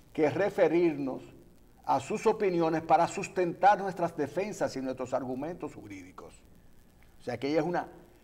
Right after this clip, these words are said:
un referente doctrinal en República Dominicana y un referente jurisprudencial en la República Dominicana.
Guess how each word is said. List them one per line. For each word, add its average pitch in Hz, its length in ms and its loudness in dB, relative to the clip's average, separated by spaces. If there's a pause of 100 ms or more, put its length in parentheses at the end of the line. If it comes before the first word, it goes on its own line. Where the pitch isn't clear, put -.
(480)
un 151 200 -2
referente 170 800 2
doctrinal 170 720 2
en 151 100 0
República 160 480 2
Dominicana 143 680 2
y 139 40 -2
un 139 100 -8
referente 147 640 0
jurisprudencial 196 1200 -4 (240)
en 127 120 -8
la 127 100 0
República 139 540 -2
Dominicana. 107 600 -6